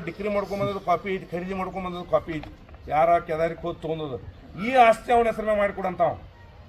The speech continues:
ಇದೆಲ್ಲ ನಾವು ಇಲ್ಲಿವರೆಗೆ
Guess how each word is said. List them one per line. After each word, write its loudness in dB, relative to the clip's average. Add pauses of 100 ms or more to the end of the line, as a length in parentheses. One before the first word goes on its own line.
(2750)
ಇದೆಲ್ಲ 4 (180)
ನಾವು 4 (140)
ಇಲ್ಲಿವರೆಗೆ 2